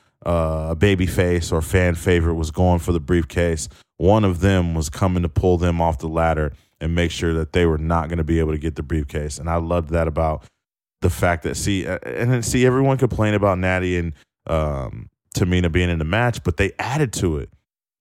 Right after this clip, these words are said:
Like, Natty just she, she just, she was, she's just mean and just, she knows how to, she knows how to work like that. You know what I mean? And so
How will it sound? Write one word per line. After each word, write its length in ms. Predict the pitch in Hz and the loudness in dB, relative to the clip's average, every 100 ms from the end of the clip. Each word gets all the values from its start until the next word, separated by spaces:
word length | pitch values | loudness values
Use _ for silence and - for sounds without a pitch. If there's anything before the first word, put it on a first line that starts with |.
| _ | _
Like, 140 | 82 | -10
Natty 360 | - 113 135 123 | -2 0 2 0
just 360 | 87 87 - - _ _ _ _ | -2 -4 -4 -16 _ _ _ _
she, 240 | - - 90 | -14 -12 -8
she 180 | - 92 | -8 -8
just, 260 | 92 87 90 - 62 | -8 -8 -8 -16 -14
she 240 | - - 113 | -8 -4 -2
was, 120 | 92 | -2
she's 300 | 73 - 90 | -4 -6 -6
just 240 | 92 - | -6 -6
mean 720 | 80 82 87 127 156 147 113 | -10 -4 2 4 6 4 4
and 120 | 95 87 | 2 0
just, 320 | 95 87 - - _ _ _ | -4 -6 -10 -16 _ _ _
she 140 | - | -4
knows 300 | 110 123 131 | 2 4 4
how 180 | 127 117 | 4 0
to, 180 | 110 92 | 0 -2
she 140 | - - | -4 -2
knows 180 | 127 123 | -2 0
how 120 | 117 | 0
to 80 | 101 | 0
work 400 | 82 101 127 - | 0 2 2 -2
like 200 | 87 - | -6 -4
that. 260 | 76 64 _ | -10 -10 _
You 160 | 95 | -2
know 100 | 101 | 2
what 80 | 107 | 2
I 60 | 104 | 2
mean? 340 | 104 107 110 - | 0 -2 -4 -8
And 100 | 90 | -10
so 320 | 95 90 | -6 -6